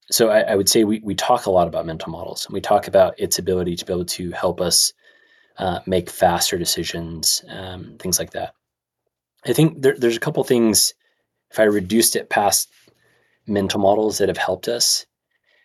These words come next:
Uh, the, the first of which is, uh, the ability to understand and identify your known knowns and known unknowns. If you remember Donald Rumsfeld's, uh,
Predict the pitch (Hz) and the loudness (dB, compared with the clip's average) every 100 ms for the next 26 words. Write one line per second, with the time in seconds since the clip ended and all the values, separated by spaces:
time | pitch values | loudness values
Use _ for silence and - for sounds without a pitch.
0 | _ - 95 - - 117 - - - 156 | _ -2 -2 -2 -2 -2 -2 -4 0 0
1 | 151 127 117 107 - 104 101 98 - - | 2 2 4 4 4 2 2 2 0 -2
2 | 120 101 - 104 104 98 110 110 113 110 | -4 -4 -4 -2 0 4 6 6 6 2
3 | 107 - 104 98 92 - 101 101 98 95 | 0 -4 -4 -2 -2 -2 -2 -2 -2 -4
4 | 87 - _ _ _ _ _ _ _ - | -8 -14 _ _ _ _ _ _ _ -8
5 | 98 185 175 196 190 - - 95 92 90 | -4 -2 -2 -2 -2 -2 2 4 4 2
6 | 90 85 - _ _ 104 98 90 87 92 | -2 -6 -16 _ _ -2 0 2 0 0
7 | 98 92 87 87 104 104 92 87 90 92 | 0 0 -2 -2 0 -2 -2 -2 -2 -2
8 | 85 95 104 113 131 135 120 - _ _ | -4 -4 -2 0 -2 -2 -2 -4 _ _
9 | - - 98 95 95 90 104 98 92 95 | -18 -10 -4 -2 0 2 2 2 2 2
10 | 95 92 104 98 90 - - 117 95 92 | 0 0 4 4 4 -2 -2 -2 0 0